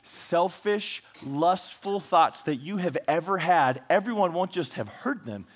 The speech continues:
they'll have seen the thoughts as you thought them in your brain. How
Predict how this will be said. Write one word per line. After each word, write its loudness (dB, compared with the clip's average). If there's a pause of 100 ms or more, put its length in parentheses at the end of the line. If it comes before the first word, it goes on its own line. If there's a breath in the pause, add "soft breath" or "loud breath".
(140 soft breath)
they'll -4
have -8
seen -8
the -6
thoughts -2
as -8
you -8
thought -2
them -10 (440 soft breath)
in -6
your -6
brain. -6 (1040 soft breath)
How 2